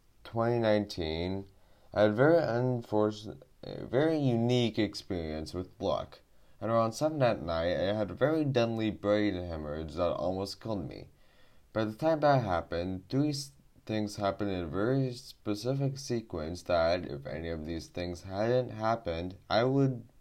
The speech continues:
be deceased. The first of which is my brother doing a stroke test that he learned in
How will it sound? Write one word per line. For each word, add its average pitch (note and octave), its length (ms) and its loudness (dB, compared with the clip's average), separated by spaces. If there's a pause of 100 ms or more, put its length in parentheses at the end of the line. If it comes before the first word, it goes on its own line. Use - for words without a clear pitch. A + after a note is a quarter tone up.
(160)
be F#2+ 200 2
deceased. - 760 -10 (800)
The G#2+ 80 -6
first E3+ 320 0 (340)
of E2 220 -4
which E2 340 -4
is F2 260 -6
my E2+ 140 0
brother A#2 500 4
doing C#3+ 420 -2
a B2+ 60 0
stroke - 480 -2
test E2 340 -2 (140)
that F2 300 2
he G#2+ 760 0 (340)
learned A2 460 0
in G2+ 760 -2